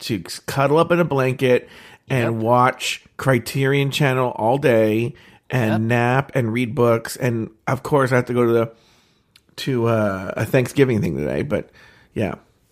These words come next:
Speaker 2: Well, that's where I'm at. <laughs>
Speaker 1: I'm
Speaker 2: What's
Speaker 1: so
Speaker 2: up with you?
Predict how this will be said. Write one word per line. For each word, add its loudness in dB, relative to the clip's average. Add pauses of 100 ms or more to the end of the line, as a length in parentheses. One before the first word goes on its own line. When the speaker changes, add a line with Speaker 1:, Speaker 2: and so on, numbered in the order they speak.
(680)
Speaker 2:
Well, -20
that's -14
where 2
I'm 0
at. -8 (320)
<laughs> 6 (600)
Speaker 1:
I'm 0
Speaker 2:
What's 0
Speaker 1:
so 2
Speaker 2:
up 0
with 2
you? 4